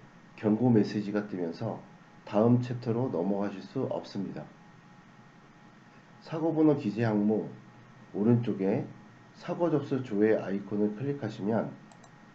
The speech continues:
사고 접수 조회를 하실 수 있는 새로운 창이 열립니다.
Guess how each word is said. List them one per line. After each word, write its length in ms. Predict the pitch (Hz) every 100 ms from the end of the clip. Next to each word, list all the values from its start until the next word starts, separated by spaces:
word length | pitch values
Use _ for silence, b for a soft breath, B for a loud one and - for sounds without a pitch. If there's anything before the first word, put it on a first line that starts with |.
| -
사고 380 | - 160 165 156
접수 340 | 101 - 120
조회를 480 | 107 98 101 117 123
하실 200 | 139 143
수 140 | -
있는 420 | 110 107 127 143 143
새로운 460 | - 156 151 151
창이 300 | 147 151 156
열립니다. 500 | 98 87 85 85 71